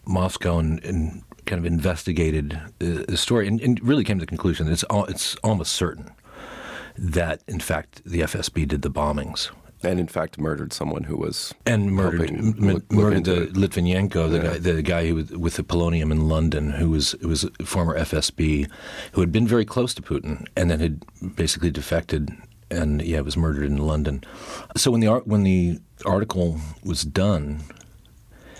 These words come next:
Speaker 1: the head lawyer, the head legal counsel for Condé Nast wrote this memo saying, "Okay, well, we'll publish it, but we're not gonna publicize this, uh, this article in any way. We're not gonna let any other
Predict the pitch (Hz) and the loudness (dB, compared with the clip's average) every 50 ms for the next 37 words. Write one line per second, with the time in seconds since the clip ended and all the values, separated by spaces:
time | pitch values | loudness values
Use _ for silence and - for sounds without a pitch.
0 | - - - - - 90 90 78 90 90 76 76 80 85 85 85 82 80 78 76 | -20 -20 -12 -6 -2 -2 0 2 2 0 0 0 2 2 4 4 4 2 2 0
1 | 76 90 - 85 85 78 - 78 - - 87 78 76 - - - 78 71 - 78 | 0 0 2 0 0 0 0 -2 -2 -2 0 0 0 -2 -4 -4 -4 -4 -2 -2
2 | 73 73 76 80 85 85 78 76 - - - - - - - 80 - - - - | -2 0 0 2 2 2 0 -2 -4 -8 -10 -14 -16 -12 -10 -10 -10 -12 -14 -14
3 | - - - 78 73 - - - 76 76 80 85 87 78 71 - - 78 78 78 | -8 -4 -2 -2 -2 -2 -2 -2 0 2 2 2 2 2 0 0 0 0 0 0
4 | 76 76 73 - - - - - - - - - - 85 76 92 85 82 82 80 | 0 -2 -4 -6 -8 -12 -12 -12 -12 -12 -10 -6 -6 -2 0 0 2 2 2 0
5 | 76 73 - - - - 92 90 104 - - - 73 - - 80 78 78 73 - | 0 -2 -6 -6 -4 -4 0 0 0 0 0 -2 -2 -2 -2 0 0 0 -2 -2
6 | 64 - - - 80 82 82 - - 78 76 71 67 73 - - - 64 55 - | -4 -4 -4 -2 -2 0 0 0 0 0 0 0 -2 -2 -4 -4 -4 -4 -6 -8
7 | - 53 - - - - - - 82 - - 80 80 76 73 - - 71 71 71 | -8 -10 -10 -10 -14 -12 -8 -4 -4 -2 0 0 0 0 0 -2 -2 -2 0 0
8 | 71 71 71 73 73 71 71 67 - - - - - - - - - - - - | 0 0 0 0 0 -2 -2 -4 -6 -10 -14 -14 -12 -12 -10 -10 -12 -12 -14 -10
9 | - - 92 90 90 90 - - 90 85 82 82 78 - 90 87 80 - 95 90 | -4 0 0 2 2 0 -2 -4 -4 -4 -4 -6 -6 -4 -4 -2 -2 0 0 2
10 | 92 87 82 80 78 78 73 76 73 | 2 2 2 2 0 0 0 0 -2